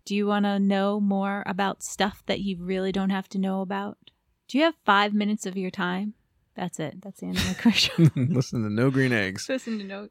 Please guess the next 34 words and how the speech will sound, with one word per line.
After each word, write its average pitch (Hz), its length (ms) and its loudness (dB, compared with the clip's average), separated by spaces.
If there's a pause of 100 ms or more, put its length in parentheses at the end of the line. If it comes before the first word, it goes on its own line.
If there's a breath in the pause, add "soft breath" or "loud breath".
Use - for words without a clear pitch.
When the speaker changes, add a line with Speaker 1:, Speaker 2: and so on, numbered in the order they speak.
Speaker 1:
no, 220 260 4
Speaker 2:
A - 40 4
Speaker 1:
you 269 140 10
had 269 80 10
Speaker 2:
worthless 262 260 8
Speaker 1:
such, - 220 6
Speaker 2:
podcast. - 400 -2
Speaker 1:
you 294 120 0
had 339 120 0
something 269 360 -4
so 294 400 -2
funny 294 500 2
when 214 180 -8
we 226 80 -4
were 233 60 -4
on 233 140 -2
the 220 100 -4
couch 262 360 -2
the 190 120 -2
other 185 200 -2
day. 170 500 -6
Speaker 2:
I 123 60 -4
don't 131 160 -4
know. - 160 -10 (520)
Don't - 140 -8
remember 87 240 -6
what 87 80 -4
Speaker 1:
You're 247 80 0
Speaker 2:
it - 40 -2
was. - 100 -2
Speaker 1:
so 339 180 6
good 330 240 6
with 262 220 0
words. 226 840 -4